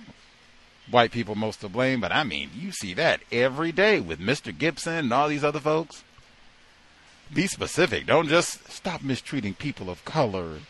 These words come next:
marginalized. No, no, no, no, no, no. Anti-blackness. Stop mistreating individuals classified as black. Make it plain. Context of white supremacy.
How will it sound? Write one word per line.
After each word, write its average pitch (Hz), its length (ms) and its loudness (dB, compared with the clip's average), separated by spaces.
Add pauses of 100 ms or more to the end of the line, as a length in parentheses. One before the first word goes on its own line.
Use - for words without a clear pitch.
(540)
marginalized. 131 760 8
No, 175 120 10
no, 180 120 10
no, 170 100 10
no, 156 100 10
no, 156 140 10
no. 123 220 10 (1160)
Anti-blackness. 139 1400 8 (1300)
Stop 147 500 10
mistreating 147 800 6
individuals 143 720 4
classified 135 640 8
as 101 140 2
black. 117 360 6
Make 127 180 2
it - 160 -8
plain. 131 600 0 (3500)
Context 127 600 4
of 104 140 -4
white 113 240 4
supremacy. 123 600 -2